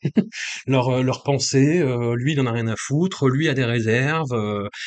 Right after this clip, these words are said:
derrière il y a ces enjeux-là », et, et voilà, et c'est un film qui est assez clair et assez malin par rapport à ça. Ceci étant dit, c'est un film, bah, qui encourage, plus ou moins, ce qui est dit. C'est un film qui va du côté de ses personnages en adoptant une narration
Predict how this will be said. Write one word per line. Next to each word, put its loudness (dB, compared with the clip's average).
derrière 4
il -2
y 4
a 2
ces 0
enjeux-là », 0
et, 2
et 0
voilà, 0
et -2
c'est -2
un -2
film 2
qui 0
est 2
assez -4
clair 0
et 4
assez 0
malin 2
par 0
rapport 0
à -2
ça. -2
Ceci 0
étant 4
dit, 2
c'est 0
un -2
film, 0
bah, -6
qui -4
encourage, -4
plus -2
ou 2
moins, 2
ce -10
qui -12
est 2
dit. -2
C'est -2
un 0
film 0
qui -4
va 0
du -6
côté -2
de -4
ses -6
personnages -4
en 0
adoptant 0
une 0
narration 0